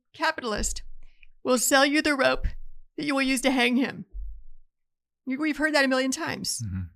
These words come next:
Speaker 1: And they didn't say amoral. I inserted that, but
Speaker 2: Yes.
Speaker 1: that's what it is. There are people who are transactional. Our business schools have, have, um,
Speaker 2: Not
Speaker 1: purposefully,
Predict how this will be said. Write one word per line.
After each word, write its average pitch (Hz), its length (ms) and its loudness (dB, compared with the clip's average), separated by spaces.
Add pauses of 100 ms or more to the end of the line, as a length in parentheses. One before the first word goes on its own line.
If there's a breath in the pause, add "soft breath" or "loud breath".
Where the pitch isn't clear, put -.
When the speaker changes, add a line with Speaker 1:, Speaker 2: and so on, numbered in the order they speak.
(120)
Speaker 1:
And 269 320 2 (580 soft breath)
they 294 80 -4
didn't 339 160 0
say 269 180 4
amoral. 240 480 2
I 277 140 2
inserted 285 480 0
that, 208 280 0
but 254 200 2 (180)
Speaker 2:
Yes. 101 300 -2
Speaker 1:
that's 349 220 2
what 339 100 2
it 330 80 0
is. - 440 0 (280)
There 277 120 4
are 285 160 6
people 294 680 -2 (260)
who 311 100 -2
are 285 60 0
transactional. 269 960 0 (480)
Our 254 120 0
business 330 320 0
schools 262 360 0
have, 262 380 -4 (180)
have, 254 360 0 (160)
um, 220 480 -2 (1400 soft breath)
Speaker 2:
Not 127 120 4
Speaker 1:
purposefully, - 500 -2